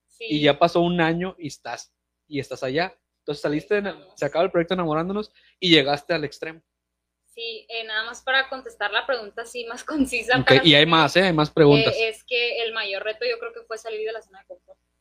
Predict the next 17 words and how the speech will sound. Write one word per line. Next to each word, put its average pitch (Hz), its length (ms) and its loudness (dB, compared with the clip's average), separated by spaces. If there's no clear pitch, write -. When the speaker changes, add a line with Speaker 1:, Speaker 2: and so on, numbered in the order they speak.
Speaker 2:
Ok. - 160 -12
Speaker 1:
Es 226 200 -14
un 247 160 -12
reto 262 360 -2
muy 254 220 -8
grande 226 360 -2
porque 196 500 -10
la 190 100 -8
incertidumbre, 202 960 0
y 220 140 -2
más 208 320 2
en 254 80 -8
estos 247 280 -6
días, 226 360 -4
es 208 120 -8
muy 214 220 -8
grande. 214 440 -2